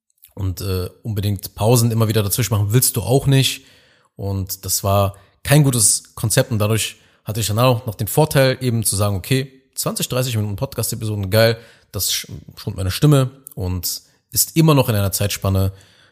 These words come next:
wo Leute konzentriert zuhören können und ihre Sachen nebenbei machen können. Und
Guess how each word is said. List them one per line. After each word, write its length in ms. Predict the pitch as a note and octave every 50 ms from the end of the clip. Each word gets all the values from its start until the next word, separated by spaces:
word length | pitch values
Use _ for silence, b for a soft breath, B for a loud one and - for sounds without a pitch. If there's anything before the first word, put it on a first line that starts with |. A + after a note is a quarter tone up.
| b b
wo 80 | - F#2
Leute 240 | F#2 F2+ F2+ - E2+
konzentriert 640 | - - F2+ - G2+ F#2 - - F#2 F#2 - - - b b b b b b b
zuhören 480 | b - - B2 A2 A2 A2 G#2+ G#2+ G2
können 200 | - A2 G#2 G2+
und 140 | G2 F#2 -
ihre 140 | F#2+ F#2 F2+
Sachen 240 | F#2 F#2 F2+ G2
nebenbei 260 | F#2 F#2 F#2 F2 F2+ F2
machen 240 | F#2 F#2 E2+ F#2+
können. 200 | F#2 - - - - _ _ _ _ _ _ _ _ _ _ _ _ _ _ -
Und 480 | - A2+ G#2 G2 F#2+ - - - -